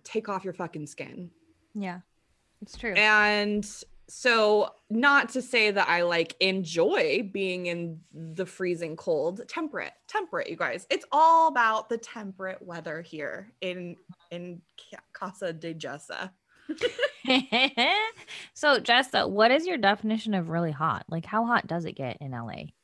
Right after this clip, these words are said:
Speaker 2: On average, like, an average summer temperature weather, what is it?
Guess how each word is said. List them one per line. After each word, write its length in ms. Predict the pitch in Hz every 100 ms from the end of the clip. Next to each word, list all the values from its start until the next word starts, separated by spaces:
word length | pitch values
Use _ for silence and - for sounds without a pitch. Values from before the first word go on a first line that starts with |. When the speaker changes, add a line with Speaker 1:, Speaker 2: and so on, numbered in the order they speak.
| _ _ _
Speaker 2:
On 160 | 226 254 -
average, 580 | 190 214 190 175 156 -
like, 160 | 220
an 100 | 226 214 _
average 460 | 214 240 247 269 262
summer 560 | - 208 208 202 202
temperature 760 | 202 190 180 175 - 175 170 165
weather, 400 | 156 147 147 143
what 180 | 147
is 140 | 127 104
it? 160 | -